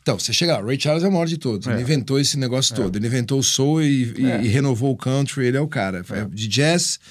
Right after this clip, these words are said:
Speaker 1: Ele inventou o soul music, ele, ele foi respeitado como músico de jazz e depois ele criou
Speaker 2: É.
Speaker 1: o álbum de country, que é
Speaker 2: Sim.
Speaker 1: o mais importante que já foi feito.
Speaker 2: Eu acho que é Ray Cha-, Ray Charles embaixo,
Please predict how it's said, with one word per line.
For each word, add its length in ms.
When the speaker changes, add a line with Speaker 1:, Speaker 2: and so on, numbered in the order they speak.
Speaker 1:
Ele 120
inventou 260
o 60
soul 180
music, 400
ele, 260
ele 200
foi 180
respeitado 480
como 100
músico 300
de 140
jazz 260
e 40
depois 300
ele 140
criou 480
Speaker 2:
É. 40
Speaker 1:
o 100
álbum 220
de 100
country, 400
que 120
é 20
Speaker 2:
Sim. 60
Speaker 1:
o 40
mais 200
importante 680
que 140
já 120
foi 140
feito. 300
Speaker 2:
Eu 160
acho 160
que 80
é 40
Ray 220
Cha-, 420
Ray 220
Charles 400
embaixo, 640